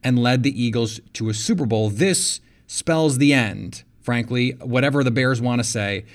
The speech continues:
This is the end of Mitch Trubisky and the experiment in Chicago. It's just done. And that makes the Bears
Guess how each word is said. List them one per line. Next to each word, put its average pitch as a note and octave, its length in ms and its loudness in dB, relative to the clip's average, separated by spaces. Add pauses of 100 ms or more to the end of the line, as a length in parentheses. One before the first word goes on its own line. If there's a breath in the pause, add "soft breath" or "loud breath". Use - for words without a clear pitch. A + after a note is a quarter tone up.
(220 loud breath)
This D#3+ 200 4
is D#3 120 0
the C#3+ 120 8
end C3 200 4
of A2 80 0
Mitch A#2+ 260 0
Trubisky A2 460 0
and A2 100 2
the A2+ 80 2
experiment A2+ 720 -2
in A2 160 0
Chicago. G2 600 -6
It's - 240 -4
just B2+ 540 -2
done. A#2 380 0 (360 loud breath)
And D#3 460 2
that F3+ 300 0
makes G#3+ 320 0
the D#3+ 100 2
Bears B2 600 0